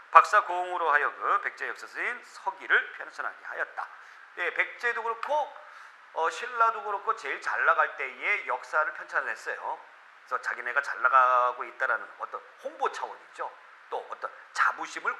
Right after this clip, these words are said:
고취시키는 그런 차원이죠. 그래서 정답은 이 번. 자, 사십구 번. 다음 밑줄친 인물의 업적에 대한 설명으로 옳은 것은 여룽이 사신을 보내 글을 올렸는데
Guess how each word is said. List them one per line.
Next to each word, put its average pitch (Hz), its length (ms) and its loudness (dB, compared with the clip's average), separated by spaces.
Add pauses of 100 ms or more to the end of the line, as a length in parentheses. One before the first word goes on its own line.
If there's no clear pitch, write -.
고취시키는 - 800 -14 (200)
그런 147 180 4
차원이죠. - 640 -6 (240)
그래서 - 200 -20
정답은 139 500 0
이 180 160 -4
번. - 120 0 (1500)
자, 151 120 10
사십구 - 420 4
번. 165 520 4 (1080)
다음 202 240 12
밑줄친 208 840 -2
인물의 202 520 4
업적에 180 420 0
대한 170 380 8
설명으로 165 460 -4
옳은 185 320 -4
것은 - 640 -4 (340)
여룽이 170 480 0
사신을 170 460 -6
보내 139 320 -6
글을 135 240 -6
올렸는데 120 600 -6